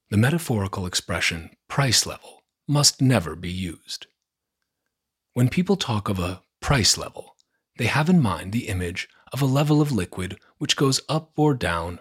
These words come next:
according to an increase or decrease in its quantity, but which,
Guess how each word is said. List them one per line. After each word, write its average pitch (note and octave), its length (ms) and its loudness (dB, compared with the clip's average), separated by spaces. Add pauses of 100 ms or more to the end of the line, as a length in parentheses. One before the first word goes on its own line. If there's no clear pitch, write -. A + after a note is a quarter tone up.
(120)
according C#3+ 420 0
to D3+ 120 -2
an C#3 80 0
increase F#2+ 480 -2
or G#2+ 100 -4
decrease E2+ 540 -6
in B2 80 0
its C3+ 100 0
quantity, - 600 -8 (400)
but D#3+ 160 4
which, A#2+ 400 0